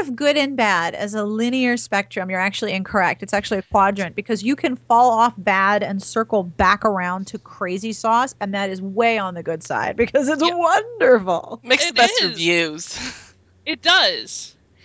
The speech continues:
Speaker 2: It does, and they're, they're the most fun to read.
Speaker 3: <laughs>
Speaker 2: And it just sort of kept going from there.
Speaker 3: You know, when it comes to romance readers, I don't think anybody had a funnier reason than my mother, who,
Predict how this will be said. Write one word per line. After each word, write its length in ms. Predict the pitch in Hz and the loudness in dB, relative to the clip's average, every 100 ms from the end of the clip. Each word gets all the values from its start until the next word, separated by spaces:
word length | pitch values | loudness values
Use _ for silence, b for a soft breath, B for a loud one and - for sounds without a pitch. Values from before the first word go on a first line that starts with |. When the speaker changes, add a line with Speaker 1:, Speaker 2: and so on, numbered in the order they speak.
| b b | b b
Speaker 2:
It 140 | 269 277 | -8 -2
does, 380 | 277 180 - | 0 0 -4
and 100 | 262 | -10
they're, 140 | 285 294 220 _ | -10 -10 -12 _
they're 160 | 285 302 | -10 -8
the 100 | 285 | -6
most 400 | 254 262 - - | -6 -8 -10 -10
fun 220 | 247 233 | -10 -10
to 100 | 214 | -10
read. 440 | 196 190 165 165 _ B B B B B _ B B B B B B B B B | -12 -12 -14 -16 _ B B B B B _ B B B B B B B B B
Speaker 3:
<laughs> 840 | B B - - - - - - | B B -12 -14 -16 -18 -18 -8
Speaker 2:
And 140 | 240 233 | -8 -4
it 180 | 247 | -6
just 180 | 254 254 | -6 -8
sort 160 | 294 294 | -10 -4
of 240 | 285 294 - _ - | -4 -4 -8 _ -12
kept 220 | - - | -12 -12
going 160 | 311 359 | -12 -12
from 200 | - 349 | -14 -10
there. 240 | 381 339 359 - _ | -8 -8 -10 -16 _
Speaker 3:
You 120 | 262 277 | 2 4
know, 160 | 285 | 4
when 120 | 254 277 | 2 -2
it 100 | 269 | 0
comes 220 | 302 - | -2 -2
to 100 | 302 | -2
romance 460 | 202 196 190 190 | 0 0 -2 -2
readers, 260 | 185 175 175 | -2 -2 0
I 60 | 185 | -2
don't 120 | 220 | -2
think 200 | 220 - | -4 -4
anybody 380 | 170 190 185 175 | -4 -2 -2 0
had 200 | 175 160 | 0 0
a 60 | |
funnier 380 | - 156 165 165 | -2 -4 -2 -4
reason 300 | 156 165 160 | -6 -10 -8
than 120 | 147 | -6
my 140 | 147 143 | -6 -2
mother, 280 | 151 151 - - - B B B B B B B | -2 0 -2 -2 -8 B B B B B B B
who, 340 | - 226 226 | -2 2 2